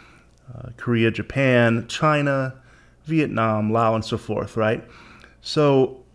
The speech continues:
in most of Asia, there is the, uh, the legend of a kind of were fox, a were fox. It has different names in different countries. In Japan, I know it's called kitsune. In China, it is called, uh, the fox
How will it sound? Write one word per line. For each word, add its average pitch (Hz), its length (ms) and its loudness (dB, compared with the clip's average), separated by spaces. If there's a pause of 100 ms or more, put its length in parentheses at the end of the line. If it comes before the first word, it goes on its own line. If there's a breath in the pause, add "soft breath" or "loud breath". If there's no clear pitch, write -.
(140)
in 151 200 2
most 208 340 2
of 139 220 2
Asia, 139 440 2
there 120 240 2
is 120 580 0 (300)
the, 117 520 -2
uh, 123 100 -2
the 117 120 0
legend 147 380 4
of 117 80 0
a 117 40 2
kind 131 180 0
of 104 80 2
were 120 340 6
fox, - 960 -2 (420 soft breath)
a 107 60 -4
were 113 220 0
fox. - 540 -2 (380 loud breath)
It 139 100 0
has 151 160 6
different 160 320 4
names 135 280 2
in 123 80 2
different 120 300 0
countries. 127 640 -2 (480 soft breath)
In 127 120 0
Japan, 135 440 2
I 123 60 6
know 113 120 4
it's 110 120 -2
called 117 260 0
kitsune. 123 760 -2 (400 loud breath)
In 123 120 -2
China, 160 460 4
it 131 160 -2
is 123 140 0
called, 117 560 4
uh, 107 600 2
the 110 200 -4
fox - 680 2